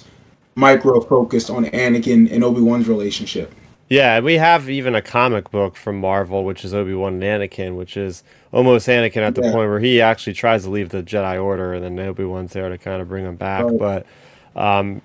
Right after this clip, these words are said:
Speaker 2: I'd be remiss about announcing a book reveal without even telling you guys who the writer is. So the writer is Stephen Barnes. Legends aficionados know him as the writer of the classic The Cestus Deception. So this guy is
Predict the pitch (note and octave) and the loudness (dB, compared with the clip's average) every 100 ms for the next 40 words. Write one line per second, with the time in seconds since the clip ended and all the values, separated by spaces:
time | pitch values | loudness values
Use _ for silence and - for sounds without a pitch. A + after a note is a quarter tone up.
0 | - D3 G3 D#3+ D3 A#2 A2 D3 D#3+ - | 2 4 4 4 4 4 4 2 2 -2
1 | A#2 A#2+ A2+ G#2 - A#2 C#3 D3 D3+ A2+ | 0 4 4 2 -2 0 2 0 -2 -2
2 | F2+ - D#3+ - D3+ D3 E3 B2 B2 A#2+ | -2 -2 -2 -2 -4 0 2 4 4 2
3 | G#2+ F#2+ - C#3+ D3+ D3 C#3 D3 C#3+ - | -2 -6 -6 -4 -4 0 2 2 0 -4
4 | D3+ C#3 F#2 A2 C3+ A2 F#2 F2 A#2 A2 | -6 -4 -4 -2 0 0 -2 -4 -2 0
5 | A2 D#3+ E3+ C3+ B2 - C#3 E3 F3 D3 | 4 6 6 4 0 -2 -4 -2 0 4
6 | C#3+ C#3 C3 A2+ - - - _ _ _ | 4 4 2 -4 -18 -20 -20 _ _ _
7 | _ - C#3 D3 B2+ C#3+ C3+ C3+ - C#3+ | _ 0 4 4 4 -2 -2 -4 0 -2
8 | - C#3 B2+ B2+ B2+ A#2 B2+ B2+ B2 A#2+ | 2 2 4 4 4 4 4 4 4 2
9 | A#2 A2 G#2+ G2 A2+ A#2 F#2+ G2+ - A2+ | 2 0 -2 2 4 4 0 -4 -4 0
10 | A2 G#2 A#2 G#2 - G2+ - A#2 - G#2 | 0 0 -4 -4 -8 -8 -4 -6 -4 -10
11 | - - - G#2+ A2 - A2 F#2+ - A2 | -10 -16 -8 -4 -4 -4 -8 -8 -4 0
12 | G#2+ G#2 F2+ - _ _ _ - C3 - | 2 2 -2 -14 _ _ _ -2 -2 2
13 | E3 E3 C#3 A#2 A2 F#2 - | 4 8 8 6 4 -2 -12